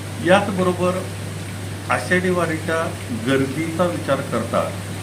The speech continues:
काही ठिकाणी आपली ॲम्ब्युलन्स जाऊ शकत नाही किंवा आपण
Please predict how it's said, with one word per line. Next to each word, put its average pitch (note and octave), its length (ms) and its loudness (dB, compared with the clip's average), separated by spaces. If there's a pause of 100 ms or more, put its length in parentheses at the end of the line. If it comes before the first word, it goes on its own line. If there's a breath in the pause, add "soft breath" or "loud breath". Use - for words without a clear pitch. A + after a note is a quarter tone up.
(200)
काही D#3 220 6
ठिकाणी D#3 480 -2
आपली C#3+ 260 -2 (120)
ॲम्ब्युलन्स C3 520 0
जाऊ - 220 0
शकत - 360 -4
नाही F#2+ 260 -2
किंवा B2 380 -2
आपण C#3+ 340 0